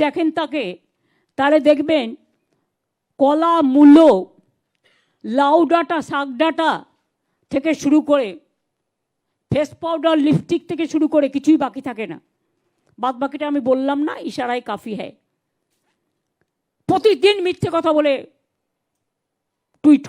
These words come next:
করে, প্রতিদিন কাজ হচ্ছে মিথ্যে কথা বলে, বাংলাকে বোঝে না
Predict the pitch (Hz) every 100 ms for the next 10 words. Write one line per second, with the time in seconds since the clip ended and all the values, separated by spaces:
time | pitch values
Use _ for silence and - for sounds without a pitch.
0 | - 147 143 _ _ _ _ _ _ _
1 | _ - 349 359 403 269 359 370 - 311
2 | 349 381 311 359 330 - 330 320 302 294
3 | 269 254 269 285 285 240 226 285 349